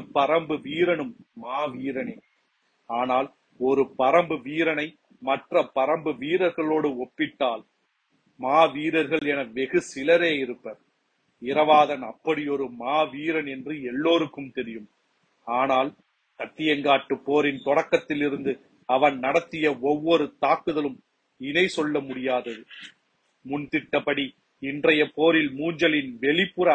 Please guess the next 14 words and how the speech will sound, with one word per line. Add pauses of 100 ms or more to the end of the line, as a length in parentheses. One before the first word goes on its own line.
அரணை (280)
முழு (100)
முற்றாக (100)
அழித்தொழிக்கும் (380)
பொறுப்பு (420)
முடியனுக்கும்
விண்டனுக்கும்
உரியது. (520)
ஆனால் (320)
அவர்களால்
மூஞ்சலுக்கு (100)
அருகில் (100)
போகவே
முடியவில்லை.